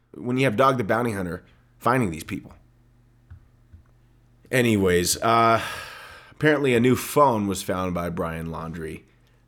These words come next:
Uh, he set up a new plan with A T and T, and then he left it at home.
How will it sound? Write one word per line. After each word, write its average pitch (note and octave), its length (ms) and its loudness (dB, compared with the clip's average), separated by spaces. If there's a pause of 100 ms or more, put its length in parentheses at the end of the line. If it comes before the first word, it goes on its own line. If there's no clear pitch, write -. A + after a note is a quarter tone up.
(140)
Uh, B1 480 -18
he F#2+ 240 -12
set G#2 240 -2
up F#2 100 -6
a F#2+ 40 -4
new F#2+ 120 -4
plan A#2+ 560 0
with F#2+ 160 -4
A F2 80 -4
T F2 180 -8
and F2 140 -8
T, E3 560 4 (320)
and F2+ 140 -4
then F#2 100 -2
he F2+ 80 -2
left F#2 260 -4
it F2 120 -6
at D#2 120 -10
home. G#2+ 720 -2